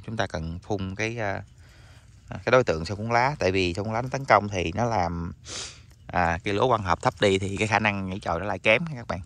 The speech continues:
Thì, à, chúng ta cũng, à, cần quản lý cái sâu cuốn lá trên cái, à, lúa thưa. Còn đối với những cái chân ruộng mà lúa dày thì chúng ta không cần thiết. Và đặc biệt đối với sâu cuốn lá thì, à,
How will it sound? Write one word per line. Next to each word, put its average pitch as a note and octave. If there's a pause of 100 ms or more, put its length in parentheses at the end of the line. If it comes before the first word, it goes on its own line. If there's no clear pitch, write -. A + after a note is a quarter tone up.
(380)
Thì, E2
à, D#2+
chúng A#2
ta G2
cũng, G#2+
à, G2+ (100)
cần E2
quản F2+
lý A2+
cái C#3
sâu G2
cuốn A2
lá A#2
trên F#2+
cái, A2+
à, G2+
lúa G#2
thưa. G#2+ (720)
Còn F2+
đối A#2
với C3+
những G#2
cái C3
chân G2
ruộng F#2
mà F2+
lúa G#2+
dày F#2
thì F2
chúng A#2
ta G2+
không G2+
cần E2
thiết. A#2+ (840)
Và F#2+
đặc F2
biệt F#2
đối B2+
với C3
sâu A#2
cuốn A#2+
lá B2+
thì, F2
à, E2+